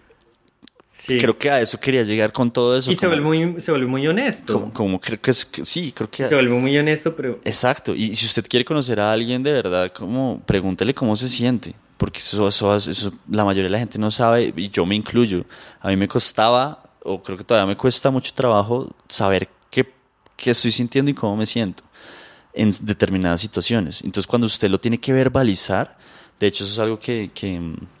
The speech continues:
Speaker 1: Mm.
Speaker 2: que, que voy a robarme ahí súper vulgarmente, tanto de un podcast que vi como de otra cosa por ahí, es como el tema de Lacan,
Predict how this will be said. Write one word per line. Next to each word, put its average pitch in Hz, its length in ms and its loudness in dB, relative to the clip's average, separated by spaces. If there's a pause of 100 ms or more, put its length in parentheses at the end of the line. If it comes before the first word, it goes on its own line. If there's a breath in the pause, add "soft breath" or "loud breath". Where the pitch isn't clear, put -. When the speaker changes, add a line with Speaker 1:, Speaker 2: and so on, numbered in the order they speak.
(180)
Speaker 1:
Mm. 131 140 2
Speaker 2:
que, 110 160 2
que - 160 -8
voy 92 220 2
a 92 80 4
robarme 101 420 2
ahí 104 400 0
súper - 340 -2
vulgarmente, 101 1000 -2 (480 loud breath)
tanto 110 320 2
de 101 100 6
un 92 120 0
podcast 117 520 2
que 127 140 2
vi 101 220 0
como 113 340 -4
de 87 480 -4 (540)
otra - 240 -2
cosa 107 340 2
por 113 140 0
ahí, 107 260 2
es 95 100 -4
como 101 340 0
el 87 220 0
tema 90 300 0
de 101 320 -2 (400 loud breath)
Lacan, 92 540 -4